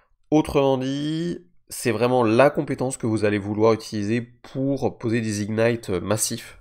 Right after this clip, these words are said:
sur une cible et, euh, et poser une explosion. Donc là, comme il le mentionne, le nouveau support de barrage est une bonne manière de stacker les flèches dans une cible pour faire de gros dégâts au boss.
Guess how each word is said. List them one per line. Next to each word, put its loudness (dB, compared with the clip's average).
sur -8
une -4
cible -4
et, 2
euh, -2
et -10
poser -6
une -2
explosion. -4
Donc -2
là, 6
comme 2
il 4
le 6
mentionne, 4
le 4
nouveau 2
support 0
de 0
barrage 2
est 2
une 0
bonne 6
manière 0
de -2
stacker -2
les 2
flèches 0
dans 0
une -4
cible -2
pour -4
faire 4
de 0
gros 0
dégâts 4
au 0
boss. 0